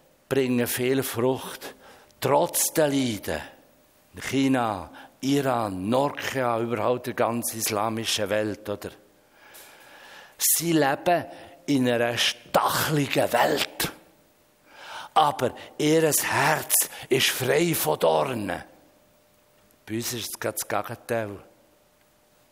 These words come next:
Und da ist die Gefahr gross. Ich möchte nicht sagen, dass wir alle Dornen haben, versteht mich richtig. Aber ich möchte auf Gefahr darauf weisen. Da ist die Gefahr. Dass unser Christentum verflacht.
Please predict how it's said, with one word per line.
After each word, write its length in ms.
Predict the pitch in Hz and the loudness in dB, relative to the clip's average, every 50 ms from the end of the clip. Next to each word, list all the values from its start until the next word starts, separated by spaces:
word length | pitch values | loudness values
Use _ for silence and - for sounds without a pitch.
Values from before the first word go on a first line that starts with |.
| _ _ | _ _
Und 100 | 95 92 | -8 -4
da 100 | 107 107 | -4 -4
ist 140 | 117 107 - | -4 -4 -6
die 40 | - | -6
Gefahr 440 | - - - 107 107 107 117 123 120 | -6 -4 -2 0 2 2 2 0 -2
gross. 520 | - 104 98 101 113 120 107 - - - - - - - - - | -6 -6 -4 -2 -2 -2 -2 -6 -10 -14 -14 -16 -16 -14 -14 -12
Ich 60 | - | -6
möchte 240 | 104 104 101 87 98 | -4 -4 -4 -4 -4
nicht 120 | 107 - | -6 -2
sagen, 180 | - 127 123 120 | 0 2 2 2
dass 180 | 117 104 98 117 | 0 -2 0 0
wir 100 | 123 117 | 2 4
alle 280 | 110 120 127 123 123 | 4 4 4 4 2
Dornen 440 | 120 131 117 113 120 113 117 117 117 | 2 2 2 2 2 2 0 0 0
haben, 220 | 127 123 110 107 | 0 0 -2 -2
versteht 360 | 98 - - - 107 104 101 98 | -4 -6 -4 -2 -2 -2 -2 -2
mich 160 | 95 98 98 | -4 -4 -4
richtig. 440 | 104 - 110 - - - 117 - - - - - - - - | -4 -4 -4 -6 -8 -8 -8 -8 -8 -10 -12 -10 -10 -8 -2
Aber 280 | - 95 101 - - 107 | 2 2 2 2 2 0
ich 80 | 113 117 | 0 2
möchte 360 | 123 120 117 - - - 131 | 2 0 0 -2 -6 -8 -8
auf 200 | 107 92 - - | -8 -8 -8 -6
Gefahr 640 | - - - 113 104 110 123 147 156 147 127 104 - - - - - - | -6 -2 0 2 2 4 2 2 2 2 0 0 -2 -6 -14 -20 -20 -12
darauf 320 | - 104 110 - - - 104 - | -10 -8 -8 -8 -8 -12 -14 -12
weisen. 440 | 113 104 101 98 95 - - - - - - _ _ _ _ _ _ _ _ | -8 -6 -6 -4 -4 -4 -6 -6 -10 -16 -20 _ _ _ _ _ _ _ _
Da 160 | - 120 139 165 | -2 -2 -2 -2
ist 140 | 170 - | -4 -4
die 60 | - - | -6 -6
Gefahr. 380 | - - 131 139 165 165 151 - - - _ _ _ _ _ _ _ _ _ _ _ _ _ _ _ _ _ _ _ _ _ _ _ _ _ _ - | -8 -8 -6 -4 -4 -4 -4 -6 -10 -18 _ _ _ _ _ _ _ _ _ _ _ _ _ _ _ _ _ _ _ _ _ _ _ _ _ _ -2
Dass 260 | 120 120 113 - 147 | 0 0 0 0 -2
unser 260 | 147 123 113 107 - | -4 -4 -4 -6 -8
Christentum 1080 | - - 117 131 139 127 - - - 117 110 - - - - - - 120 120 117 113 - - | -6 -2 -2 0 0 0 -2 -2 -2 -4 -6 -6 -10 -18 -8 -2 0 0 0 0 -2 -6 -8
verflacht. 1000 | - - 117 110 110 - 123 117 143 160 - - - - 160 156 - - - - | -6 -4 -4 -4 -2 0 0 0 0 0 -2 -6 -6 -6 -6 -6 -6 -8 -14 -18